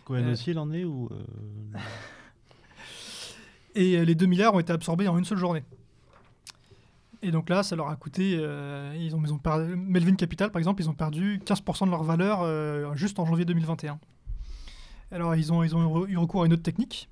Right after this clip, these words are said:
Speaker 2: Ça a été de demander à leurs, euh, leurs, euh, amis politiques et, euh, de, de faire fermer toutes les plateformes de trading en ligne. Et, euh,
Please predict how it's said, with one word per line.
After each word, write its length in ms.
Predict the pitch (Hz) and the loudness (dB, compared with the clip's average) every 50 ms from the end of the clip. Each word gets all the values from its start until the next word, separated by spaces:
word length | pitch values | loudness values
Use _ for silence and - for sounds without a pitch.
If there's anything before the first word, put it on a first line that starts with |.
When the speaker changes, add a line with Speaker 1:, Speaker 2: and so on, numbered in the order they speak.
| - - - | -18 -14 -12
Speaker 2:
Ça 160 | 185 - 180 | -4 -2 0
a 20 | 175 | 0
été 220 | 170 - 196 202 | 0 2 0 0
de 200 | 185 160 156 156 | 0 0 -2 -2
demander 300 | 147 156 170 170 170 185 | 0 0 0 2 2 0
à 60 | 175 160 | 0 -2
leurs, 180 | 156 143 127 | -2 -4 -6
euh, 420 | 147 147 143 143 143 143 143 143 147 | -6 -6 -6 -6 -6 -6 -8 -8 -8
leurs, 180 | 156 156 139 135 | -8 -6 -6 -6
euh, 200 | 135 139 139 135 135 | -6 -6 -8 -6 -2
amis 240 | 160 165 160 175 180 | 0 2 2 2 2
politiques 500 | 170 - 156 147 135 - - - - - | 0 -2 -4 -4 -4 -4 -6 -6 -6 -10
et, 280 | - 147 143 143 139 135 | -10 -10 -8 -8 -10 -10
euh, 200 | 135 139 139 139 - - - - - - - - - - - - - _ | -12 -12 -14 -14 -16 -18 -20 -20 -20 -20 -20 -20 -18 -18 -20 -20 -16 _
de, 220 | - 156 160 156 151 | -8 -4 -4 -2 -2
de 100 | 147 151 | -2 -4
faire 160 | - - - | -4 -4 -2
fermer 300 | - - 190 180 202 220 | 2 4 4 4 4 2
toutes 160 | - 233 185 | 2 0 0
les 80 | 202 190 | 0 0
plateformes 400 | - 180 170 - 208 208 208 190 | 0 -2 -2 0 0 0 2 2
de 60 | 175 | 0
trading 360 | 165 - - 185 170 196 202 190 | 0 0 0 2 4 4 4 4
en 60 | 175 | 4
ligne. 260 | 170 165 180 180 156 131 120 - - _ _ _ _ _ _ _ - - - _ _ _ _ _ _ _ - | 2 2 2 0 -2 -4 -8 -10 -16 _ _ _ _ _ _ _ -20 -20 -20 _ _ _ _ _ _ _ -8
Et, 260 | 165 160 156 156 156 | -6 -4 -4 -4 -4
euh, 540 | 156 151 151 147 147 143 147 147 147 147 151 | -4 -4 -4 -6 -6 -6 -6 -8 -8 -8 -8